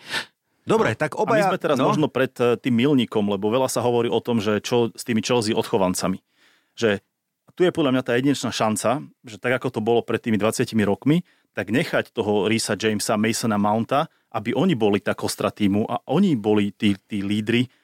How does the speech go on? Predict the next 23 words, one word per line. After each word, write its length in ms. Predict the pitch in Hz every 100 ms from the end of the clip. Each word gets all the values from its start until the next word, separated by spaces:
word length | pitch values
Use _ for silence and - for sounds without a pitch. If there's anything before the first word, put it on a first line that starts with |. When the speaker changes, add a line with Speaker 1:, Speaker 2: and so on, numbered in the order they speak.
| _
Speaker 3:
či 160 | - 147
už 140 | 139 - - -
v, 100 | - -
v 140 | - - - _ -
robení 460 | 131 131 135 131
tých, 320 | - 113 -
akože, 400 | 120 - 107 95 92 104 - 117
motivácií 720 | 120 - 131 131 - 135 120
iným 160 | 127
hráčom, 320 | 110 117 - 127
alebo 340 | 104 113 110
aj 280 | 113 113 117 101 _
vynúcovania 580 | 120 131 - 123 120
si 220 | 107 - 117
istých, 400 | - 113 101 101
ako, 160 | 107
e, 160 | 107 107 - 113
s-, 160 | 107 -
is-, 240 | - - - _ -
ist-, 320 | 135 - -
istého 340 | 113 - 120
správania. 540 | 98 110 113 127 160 185 _ _ - _ _ _
A 300 | - 107 107